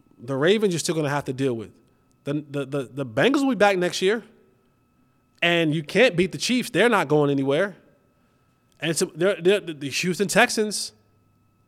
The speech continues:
they're on the rise. So you, you, you're now finding yourself depending on who goes to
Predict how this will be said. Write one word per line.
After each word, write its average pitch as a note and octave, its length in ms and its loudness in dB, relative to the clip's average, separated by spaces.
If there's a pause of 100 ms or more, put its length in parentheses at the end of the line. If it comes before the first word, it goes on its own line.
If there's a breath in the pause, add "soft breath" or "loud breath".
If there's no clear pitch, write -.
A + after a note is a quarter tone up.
(600)
they're E3 220 4
on A#3+ 120 6
the G#3 60 4
rise. F#3 600 2 (1200)
So F3+ 200 2
you, E3+ 160 0
you, F3 200 -6
you're F3+ 200 2
now A3 420 4
finding G#3 380 2
yourself G3+ 560 0 (260 soft breath)
depending G#3 400 2
on G#3 160 2
who G3 160 -2
goes G#3+ 420 4
to G#3+ 400 -6